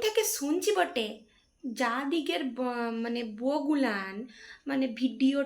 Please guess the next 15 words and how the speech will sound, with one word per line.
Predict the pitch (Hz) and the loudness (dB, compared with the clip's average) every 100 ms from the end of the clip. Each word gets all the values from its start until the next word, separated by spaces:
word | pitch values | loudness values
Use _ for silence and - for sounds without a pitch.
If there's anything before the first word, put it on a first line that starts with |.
| 285 | 0
তো | |
করে | 277 - 220 208 220 | -2 -2 -2 -2 -4
বটে, | 226 240 233 220 208 208 208 _ _ - | -4 -6 -2 -2 -4 -8 -14 _ _ -4
রিলস | 240 247 294 320 - | -2 2 2 0 -2
তো | 311 | -4
বানাই | 226 208 208 226 | -2 -4 -2 0
বটে, | 269 269 262 247 233 226 - - - _ | 2 0 0 -2 -2 -6 -14 -20 -20 _
তাদের | 311 302 320 | -8 -4 -2
বউগুলান | 285 277 294 285 302 294 | -2 0 0 0 -2 0
নাকি | 302 294 294 - | -2 -2 -8 -8
খারাপ, | - 285 277 277 262 262 254 - | -4 -2 0 0 0 -2 -6 -10
চরিত্রহীন, | 294 285 294 294 - 302 294 285 277 269 262 254 269 | -4 0 0 -2 -6 -2 -2 0 0 2 2 0 -4
তাদের | 262 277 294 | -4 -4 -6
কোনো | 330 339 | -6 -6
কাম | - - 311 262 269 | -6 -6 -2 0 0